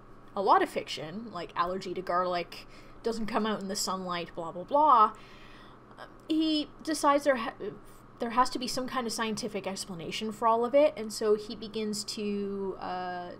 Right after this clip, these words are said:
take samples and study and stuff, 'cause he himself is immune. Time has proven that. He is immune to the virus.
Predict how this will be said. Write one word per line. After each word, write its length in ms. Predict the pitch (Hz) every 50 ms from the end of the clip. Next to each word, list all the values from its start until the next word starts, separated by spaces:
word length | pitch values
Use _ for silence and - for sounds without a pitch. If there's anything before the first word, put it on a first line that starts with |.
| - - - - - - - - - - - - - - -
take 220 | - 240 190 180 -
samples 680 | - - 214 208 220 208 208 214 208 208 208 208 208
and 160 | - - 160
study 500 | - - - - 190 202 208 208 202 196
and 140 | 202 202 202
stuff, 320 | - - 220 202 208 208 - - - - -
'cause 140 | - 320 302
he 120 | 427 554 539
himself 440 | 453 403 302 - 294 269 285 277 277
is 140 | 254 -
immune. 480 | 220 190 190 190 170 135 120 139 185 190 - - - -
Time 240 | - 277 262 262
has 180 | 240 247 226 214
proven 440 | - - - 214 185 - - 147 -
that. 220 | - - - 202
He 340 | - 277 277 294 294 262 220
is 480 | - - - 254 254 262 254 240 - - - - - - - -
immune 300 | 226 226 220 214 214 214
to 120 | 208 214
the 80 | 208 196
virus. 560 | 190 165 139 - - - - - - - -